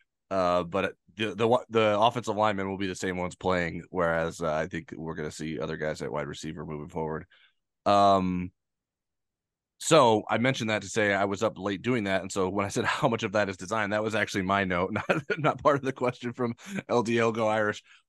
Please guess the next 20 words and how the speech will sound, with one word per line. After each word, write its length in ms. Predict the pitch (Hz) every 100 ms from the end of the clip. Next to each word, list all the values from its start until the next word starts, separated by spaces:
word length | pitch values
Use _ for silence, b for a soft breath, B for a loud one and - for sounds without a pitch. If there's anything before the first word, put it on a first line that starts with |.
| -
Um, 280 | 143 143 135
so 100 | 147
yeah, 260 | 190 147 120
I 100 | 160
don't, 200 | 190 -
I 100 | 123
don't 180 | 294 160
know 160 | 143 156
if, 140 | 143
like, 220 | 131 127 113 _
Notre 220 | 127 131
Dame's 240 | 131 120
not 180 | 113 117
designing 760 | 113 101 110 117 127 135 135 117 _ _ _ _ _ _ _
plays 220 | - 139 143
that 140 | 123
have 360 | 135 143 151 143 139 _ _ _ _ _ _ _ _ _ _ _ _ _
quick 220 | - 151
outlets 460 | 113 127 135 147 147
for, 460 | - 139 139 139